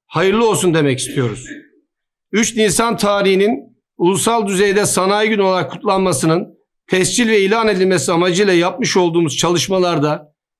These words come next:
bizlere destek veren Karabük Valisi Sayın Fuat Gürel'e,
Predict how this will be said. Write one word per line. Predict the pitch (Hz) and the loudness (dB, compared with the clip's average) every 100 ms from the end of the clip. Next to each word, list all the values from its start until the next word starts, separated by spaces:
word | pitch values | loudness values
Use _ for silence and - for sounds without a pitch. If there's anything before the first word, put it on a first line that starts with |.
| _ 151 | _ -4
bizlere | 190 196 214 208 | -2 2 2 2
destek | 208 - 220 214 | 2 0 0 0
veren | 202 185 180 | 0 0 -2
Karabük | - 180 214 202 | -2 0 0 -2
Valisi | 185 180 151 180 | -2 0 0 -2
Sayın | - 185 190 | 0 0 0
Fuat | - 180 - | 0 -2 0
Gürel'e, | 185 190 175 143 - | 0 0 0 -2 -4